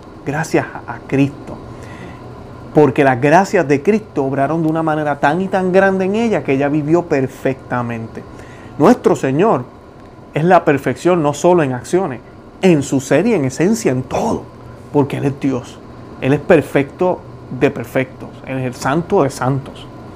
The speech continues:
Y las Escrituras, por ejemplo, nos dicen, en Primera de Pedro uno dieciséis, como dice la Escritura, "Seréis santos porque santo soy yo". Ahí está. Somos santos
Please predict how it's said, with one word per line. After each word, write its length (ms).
Y 480
las 280
Escrituras, 500
por 140
ejemplo, 240
nos 160
dicen, 280
en 100
Primera 380
de 80
Pedro 280
uno 200
dieciséis, 560
como 220
dice 220
la 60
Escritura, 420
"Seréis 300
santos 440
porque 320
santo 340
soy 220
yo". 140
Ahí 80
está. 300
Somos 320
santos 540